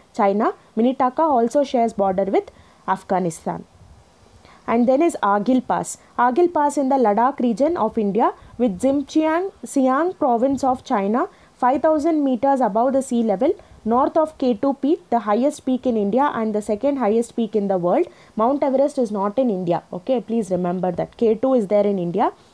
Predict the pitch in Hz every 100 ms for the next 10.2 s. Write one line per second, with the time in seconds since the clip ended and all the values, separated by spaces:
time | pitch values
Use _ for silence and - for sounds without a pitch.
0 | - - - 214 262 - - - _ -
1 | _ _ _ _ _ 185 233 285 294 330
2 | 302 285 - 214 247 - - - - 262
3 | 285 277 285 233 214 240 311 320 285 -
4 | 208 196 185 - 220 - 190 185 180 -
5 | - 240 240 233 220 269 285 208 - 175
6 | 180 233 415 - - - 311 320 294 277
7 | 311 233 254 254 262 262 302 302 277 240
8 | 220 269 262 294 262 196 175 220 381 -
9 | - - - 233 226 233 214 214 247 285
10 | 311 254